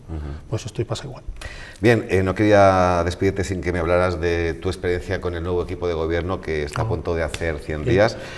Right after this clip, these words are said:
Speaker 1: La última vez que estuviste aquí, la temporada pasada, hablaste de, denunciaste de alguna manera, ¿no? La falta de personal que había en la policía
Speaker 2: Ujú.
Speaker 1: local. Sé que esa situación se empieza a revertir,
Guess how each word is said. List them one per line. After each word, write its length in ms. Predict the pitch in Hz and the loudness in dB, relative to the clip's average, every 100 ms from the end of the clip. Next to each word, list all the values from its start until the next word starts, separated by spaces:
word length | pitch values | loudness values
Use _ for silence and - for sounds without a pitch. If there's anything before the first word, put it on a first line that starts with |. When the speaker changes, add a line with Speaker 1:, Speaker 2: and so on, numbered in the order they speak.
| - - | -10 -4
Speaker 1:
La 80 | |
última 180 | 87 92 | -2 0
vez 80 | 92 | -2
que 80 | 90 | -2
estuviste 340 | - 92 - | -2 -2 -2
aquí, 200 | 87 98 | -2 0
la 100 | 98 | 0
temporada 420 | 87 76 82 85 | 0 -4 -2 0
pasada, 420 | 85 82 87 87 80 | 0 -2 0 0 0
hablaste 600 | 78 80 - 82 80 76 | -2 -4 -4 -4 -2 -2
de, 300 | 69 73 73 71 - | -2 -4 -4 -8 -10
denunciaste 400 | 76 64 73 82 | -10 -8 -6 -4
de 40 | 90 | -4
alguna 200 | 80 73 | -4 -6
manera, 320 | 73 85 71 | -6 -4 -4
¿no? 140 | 87 | -4
La 160 | 80 64 | -4 -6
falta 260 | - 82 | -4 -4
de 100 | 82 | -4
personal 440 | 82 85 - 80 80 | -4 -6 -6 -6 -4
que 60 | |
había 180 | 78 78 | -2 -2
en 60 | 78 | -4
la 100 | 76 | -4
policía 340 | 71 60 65 | -2 -2 -2
Speaker 2:
Ujú. 80 | 69 | -6
Speaker 1:
local. 260 | 71 87 107 - - - | -4 -6 -6 -12 -18 -18
Sé 180 | - 73 | -12 -8
que 60 | 80 | -6
esa 120 | 82 | -6
situación 380 | 76 76 - 80 | -6 -8 -6 -8
se 140 | - | -8
empieza 320 | 71 78 78 | -8 -8 -4
a 20 | 73 | -4
revertir, 520 | 78 71 65 - | -2 -4 -4 2